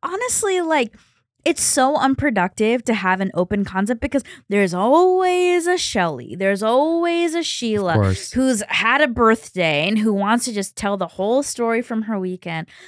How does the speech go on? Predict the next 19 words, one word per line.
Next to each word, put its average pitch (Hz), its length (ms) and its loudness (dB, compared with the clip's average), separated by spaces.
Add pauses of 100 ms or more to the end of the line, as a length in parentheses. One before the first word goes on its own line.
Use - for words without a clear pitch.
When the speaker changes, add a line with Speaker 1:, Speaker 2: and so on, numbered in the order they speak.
(140)
Speaker 1:
who 247 140 -2
wants 220 260 2
to, 233 80 0
like, 196 220 0
cut - 280 -2
the 294 80 0
cake, 196 500 -4
who 208 180 -6
wants 240 240 -2
to 302 80 -2
do 254 180 -2
this 240 240 0
or 262 100 0
that. 175 340 -2
It's 202 80 -6
Speaker 2:
Yep. 208 100 4
Speaker 1:
like, 240 180 -2 (840)
"No, 233 220 2
ma'am, 175 440 0